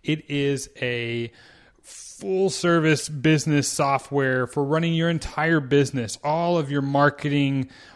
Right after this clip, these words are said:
all of your email marketing can be done through here. All of your client communication, your invoicing, your contracts, your, your payments.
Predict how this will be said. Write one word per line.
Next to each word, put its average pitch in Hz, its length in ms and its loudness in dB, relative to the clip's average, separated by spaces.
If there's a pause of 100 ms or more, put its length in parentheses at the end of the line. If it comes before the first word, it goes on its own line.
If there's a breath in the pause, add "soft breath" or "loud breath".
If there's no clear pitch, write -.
(120 loud breath)
all 175 360 0
of 147 560 0 (240 loud breath)
your 123 340 -4
email 170 420 0
marketing 147 600 -2
can 143 220 -4
be 135 100 -2
done 131 300 -4
through 139 220 -4
here. 131 360 -2
All 151 300 0
of 156 140 0
your 147 120 -2
client 143 680 -4 (320 loud breath)
communication, 147 1120 -2 (220 loud breath)
your 123 180 -8
invoicing, 151 960 0
your 113 100 -2
contracts, 156 1120 -2 (320 loud breath)
your, 123 480 -4
your 123 200 -8
payments. 165 960 -4